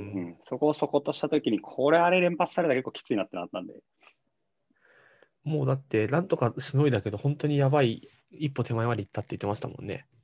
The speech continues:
Speaker 1: そうっすね。
Speaker 2: 前回。
Speaker 1: マジでやばかったっていうところもあったんで。そうっすね。一瞬肝を冷やしたみたいなね。
Speaker 2: うん。
Speaker 1: まあ、結局調達とかしたんで別に問題なかっ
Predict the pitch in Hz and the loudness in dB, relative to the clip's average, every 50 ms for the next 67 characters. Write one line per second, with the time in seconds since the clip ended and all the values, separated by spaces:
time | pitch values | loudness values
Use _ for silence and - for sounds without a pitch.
0 | _ _ _ _ _ _ _ _ _ _ _ - - - 220 214 170 - - - | _ _ _ _ _ _ _ _ _ _ _ -20 0 4 6 6 6 4 2 -4
1 | 95 92 95 98 98 107 - 143 135 123 95 101 95 92 101 113 107 95 - _ | -6 -6 -4 -4 -2 -2 -2 -2 -2 -2 -4 -4 -2 0 0 0 0 -2 -4 _
2 | _ - - - _ _ _ - 98 95 92 - - 98 98 92 92 92 98 - | _ -14 -14 -14 _ _ _ -12 -10 -10 -8 -10 -6 -6 -4 -4 -4 -6 -6 -8
3 | - _ - - - - - - 98 - - - _ _ _ _ - - - - | -10 _ -14 -14 -14 -12 -14 -14 -16 -16 -18 -20 _ _ _ _ -20 -20 -20 -20
4 | - - - - - _ _ _ _ _ _ _ _ _ _ _ _ _ _ _ | -20 -20 -20 -20 -20 _ _ _ _ _ _ _ _ _ _ _ _ _ _ _
5 | _ - 120 110 - - - - - 104 - - - - 165 156 - 156 147 127 | _ -4 -4 -4 -4 -6 -12 -14 -12 -10 -10 -2 2 4 4 4 6 6 6 6
6 | 92 104 95 - - 95 90 - 80 - - 131 135 - _ _ - 107 107 143 | 6 4 2 0 -2 -8 -10 -10 -10 -10 -10 -10 -10 -12 _ _ -6 0 2 2
7 | 120 - - - - - - _ _ _ _ _ - - - 214 208 214 - 185 | 2 2 -2 -8 -14 -16 -20 _ _ _ _ _ -8 0 2 2 4 4 4 4
8 | 190 214 208 208 - 165 139 117 - - 110 98 90 92 - 101 98 104 110 117 | 4 4 2 2 2 2 2 2 2 0 -2 -2 -2 -4 -4 -2 -2 -2 -2 -2
9 | 120 131 131 - - | -2 0 -2 -2 -4